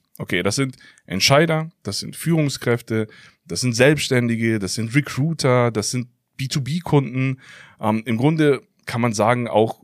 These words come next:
durchschnittlich Menschen mit hoher Kaufkraft, aber auch wenig Zeit. Und was funktioniert auf LinkedIn? Auf LinkedIn funktionieren persönliche Einblicke. Es funktionieren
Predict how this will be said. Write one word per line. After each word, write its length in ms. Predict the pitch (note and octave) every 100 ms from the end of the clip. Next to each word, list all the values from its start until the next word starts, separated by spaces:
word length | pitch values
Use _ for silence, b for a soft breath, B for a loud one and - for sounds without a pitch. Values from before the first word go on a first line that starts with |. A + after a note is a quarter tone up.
| -
durchschnittlich 640 | - A2 A#2 G#2+ A2+ G#2+ -
Menschen 400 | A2+ C#3 - A#2+
mit 320 | A#2 - - -
hoher 320 | - C3+ C3
Kaufkraft, 680 | - C#3 D#3+ - E3+ - -
aber 560 | G#2+ B2 D3+ F#3 G3+
auch 220 | F2+ G2
wenig 280 | G2 G2 B2
Zeit. 440 | - B2+ - - - _ _ _ _ _ _
Und 220 | - B2 -
was 220 | A#2+ C#3+
funktioniert 580 | - C#3+ - D#3 A3 E3
auf 140 | -
LinkedIn? 400 | - - - -
Auf 200 | - G2
LinkedIn 360 | A#2+ G3 G#3+ G#3
funktionieren 680 | - C#3 - C3+ D3 D#3 - b b -
persönliche 560 | A2+ G#2 C3 B2+ A#2 -
Einblicke. 560 | F#2 F2 - - - _ -
Es 240 | G#2 - -
funktionieren 680 | C#3+ C3+ - C#3+ D#3 D3+